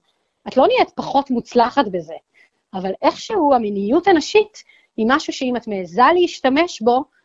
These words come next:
את, את כאילו בעצם מקבלת איזושהי, את מפסידה משהו, את מאבדת משהו.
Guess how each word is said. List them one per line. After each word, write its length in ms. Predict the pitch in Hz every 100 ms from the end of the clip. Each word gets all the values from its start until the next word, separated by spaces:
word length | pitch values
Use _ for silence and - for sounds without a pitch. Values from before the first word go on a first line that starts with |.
| _ _ -
את, 160 | 196 - - _ _ _ _ _ _ _ 208
את 120 | - - _ _ _ _
כאילו 260 | - 247 262
בעצם 260 | 240 247
מקבלת 640 | 254 240 202 247 254 - _ _ _ -
איזושהי, 640 | 220 240 - 240 220 208 208
את 80 | 240
מפסידה 400 | - 262 247 285
משהו, 320 | 247 170 196 -
את 100 | -
מאבדת 540 | 214 185 233 233 233 -
משהו. 400 | 175 160 -